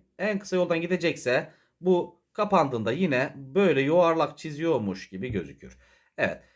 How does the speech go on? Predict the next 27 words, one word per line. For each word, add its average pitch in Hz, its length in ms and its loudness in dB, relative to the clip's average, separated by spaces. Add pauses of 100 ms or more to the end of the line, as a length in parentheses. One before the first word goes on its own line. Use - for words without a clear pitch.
(100)
yani 165 560 2
köşegenden 135 560 -2
köşegene 190 420 -2
giderse 190 380 2
en 107 180 0
kısa - 200 -6
yol 85 220 -2
olur. 73 260 -16 (380)
Şimdi 226 180 -8
biz 220 180 -2
buranın 226 280 4
ne, 226 140 -2
ne 226 120 0
uzunluğu 208 340 0
olduğunu 202 280 2
bilmiyoruz 190 360 0
ama 156 200 2
orası 202 280 2
zaten 175 460 2
bizim 156 380 -2
şu 185 220 -4
dairemizin, 117 840 2 (280)
şöyle 113 360 -6
de 92 40 -4
yapayım 101 320 -2
isterseniz, 82 640 -12
çevresidir. 240 680 0